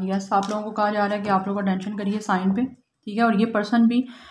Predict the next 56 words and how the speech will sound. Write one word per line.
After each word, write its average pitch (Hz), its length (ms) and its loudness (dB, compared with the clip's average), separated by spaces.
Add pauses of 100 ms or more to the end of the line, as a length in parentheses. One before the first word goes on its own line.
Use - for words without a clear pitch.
(160)
आप 202 120 4
पे 220 120 0
focus 214 360 -2
कर 196 140 0
रहा 208 60 2
है 214 60 0
कि 214 100 -4
आप 190 200 2
लोगों 202 120 -4
की 202 80 -4
तरफ 196 180 -2
से 202 200 -8
क्या 208 200 -2
इस 214 140 -4
person 196 300 -4
को 190 100 -2
कोई 196 140 -2
sign 196 300 0
ऐसे 196 180 0
मिल 185 180 2
रहे 226 120 2
हैं 247 200 0
कि 190 80 -10
जहाँ 196 180 2
से 196 120 -4
पता 202 220 -2
लग 196 360 0
सके 202 260 -4
इस 202 180 -6
person 190 240 -4
को 190 100 -2
कि 190 100 -4
आप 185 140 4
भी 190 100 -2
इस 196 100 -4
person 202 300 -4
में 202 100 -2
उतना 202 220 -2
interested 220 500 0
हो 226 100 0 (480)
जैसे 190 240 -2
ये 190 120 0
interested 214 420 -4
है। 240 100 0
टेन 196 200 0
number 196 240 4
इंपॉर्टेंट 196 420 -2
है, 226 80 -2
definitely 196 460 -2
ये 202 100 -6
आप 180 180 -2
लोगों 190 160 -4
से 190 100 -4
मिलना 180 280 2
चाहता 208 300 -6
है, 233 100 -10